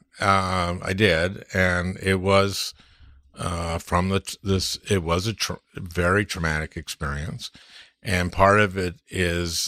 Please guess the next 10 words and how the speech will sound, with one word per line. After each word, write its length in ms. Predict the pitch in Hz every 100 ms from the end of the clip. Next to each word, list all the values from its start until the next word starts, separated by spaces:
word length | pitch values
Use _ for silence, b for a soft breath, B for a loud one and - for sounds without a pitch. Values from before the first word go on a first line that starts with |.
| 67
that 340 | 87 80 85 -
it's, 640 | - 90 87 - - - - _ _ _ _ -
it's, 280 | 95 - -
it's 320 | 101 98 -
in, 140 | 113
it 180 | 117 -
stays 360 | - 127 120 110
in 80 | 101
your 120 | 82
body. 520 | 78 87 82 62